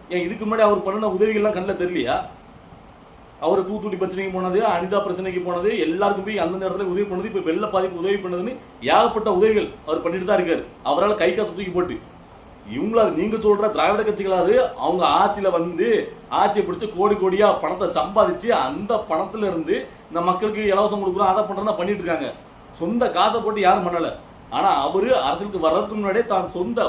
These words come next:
உழைப்பால வந்த காசுல எடுத்து மக்களுக்கு உதவி பண்ணிட்டு இருக்காரு. ஏதாவது புரிதலோட பேசணும். இல்ல, அதுக்கப்புறம் புத்திசாலித்தனமா ஒரு கேள்வி கேட்டாரு. அதாவது, "இங்க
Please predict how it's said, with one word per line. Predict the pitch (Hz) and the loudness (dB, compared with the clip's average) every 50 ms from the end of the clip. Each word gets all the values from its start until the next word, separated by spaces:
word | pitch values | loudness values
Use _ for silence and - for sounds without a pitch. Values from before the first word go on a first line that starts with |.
| - 120 | -2 -4
உழைப்பால | 143 175 220 214 - - 208 208 202 | -2 -2 -2 -2 0 2 4 4 4
வந்த | 180 180 185 170 | 2 0 -4 -4
காசுல | - 156 170 185 180 180 175 165 | -4 -2 -2 -2 -2 -4 -4 -6
எடுத்து | 160 - - 247 262 - - - - - 151 | -6 -6 -8 -12 -12 -14 -14 -20 -14 -8 -8
மக்களுக்கு | 156 156 202 208 190 185 | -6 -4 -2 -2 0 2
உதவி | 190 208 208 | 4 4 4
பண்ணிட்டு | 190 196 185 170 165 | 4 2 -4 -4 -4
இருக்காரு. | 156 165 156 - - - - - - - - - - - - - - - - - - - - - - - - - | -2 -2 -2 -2 -4 -12 -18 -20 -20 -20 -20 -20 -20 -20 -20 -20 -20 -20 -20 -20 -20 -20 -20 -20 -20 -20 -10 -4
ஏதாவது | 139 160 170 208 247 247 247 | 0 2 4 4 4 2 2
புரிதலோட | - 220 240 233 240 233 226 | -2 -4 2 4 4 4 4
பேசணும். | 190 196 185 160 151 123 117 - - - - - - - - - - | 4 0 -2 -2 -4 -8 -10 -12 -18 -20 -20 -20 -20 -20 -20 -16 -8
இல்ல, | - 156 147 113 - - - | -2 0 0 0 0 -2 -2
அதுக்கப்புறம் | 127 151 170 180 185 190 185 180 180 139 | -2 -2 -2 -2 -2 0 0 -2 -2 -4
புத்திசாலித்தனமா | 143 156 - - 254 240 254 233 214 - 202 196 208 208 | -8 -10 -8 -8 -2 2 2 2 2 2 0 0 2 2
ஒரு | 185 - | 0 0
கேள்வி | 185 185 180 180 | 0 2 2 2
கேட்டாரு. | 170 156 147 139 - - - - - - | 2 2 0 -2 -4 -6 -12 -18 -20 -12
அதாவது, | - - 196 233 226 | -6 -4 -4 -2 -2
"இங்க | 226 208 | -2 -4